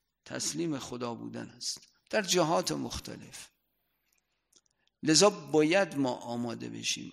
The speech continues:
اما به صور-، به طور آماری در روایات ما آمده که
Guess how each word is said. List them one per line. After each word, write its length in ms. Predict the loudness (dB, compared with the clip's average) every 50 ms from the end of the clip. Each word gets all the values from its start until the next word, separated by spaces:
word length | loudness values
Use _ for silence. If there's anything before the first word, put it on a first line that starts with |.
| -6 -2
اما 640 | 0 0 2 2 2 2 2 2 2 2 0 0
به 120 | 0 -2
صور-، 400 | -2 0 0 0 0 -2 -2 -4
به 220 | -6 -8 -10 -10 -8
طور 440 | -6 -4 -2 -2 0 0 -2 -2 -4 -6
آماری 800 | -6 -4 -4 -2 -2 0 0 0 0 -2 -4 -4 -4 -4 -4 -4
در 200 | -4 -6 -6 -6
روایات 760 | -6 -6 -6 -6 -4 -4 -4 -4 -6 -6 -8 -8 -10 -10 -10
ما 260 | -8 -6 -6 -6 -8
آمده 680 | -8 -10 -10 -8 -8 -10 -10 -10 -8 -8 -8 -10 -12 -16 _ _ _ _ _ _ _ _ _
که 540 | -6 -4 -2 -2 -2 -4 -4 -6 -8 -10 -12